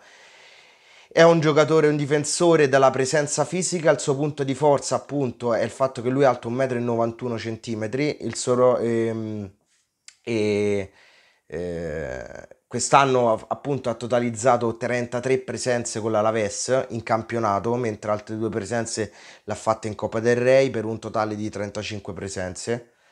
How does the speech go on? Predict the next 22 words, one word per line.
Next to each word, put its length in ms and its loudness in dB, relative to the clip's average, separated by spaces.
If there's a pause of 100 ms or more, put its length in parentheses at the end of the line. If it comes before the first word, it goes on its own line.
(140)
tra 180 -8
campionato 520 -4
e 60 -4
Coppa 300 -8
del 100 -2
Rey, 420 -4 (460)
e 100 -2
si 140 4
è 40 10
messo 360 2
in 80 2
luce 320 0
quest'anno 380 -4
all'Alaves, 640 -2
nonostante 1500 -2
la 140 -2
sua 200 -6
giovane 360 -2
età 260 4
è 40 0
stato 340 -6
protagonista. 920 -8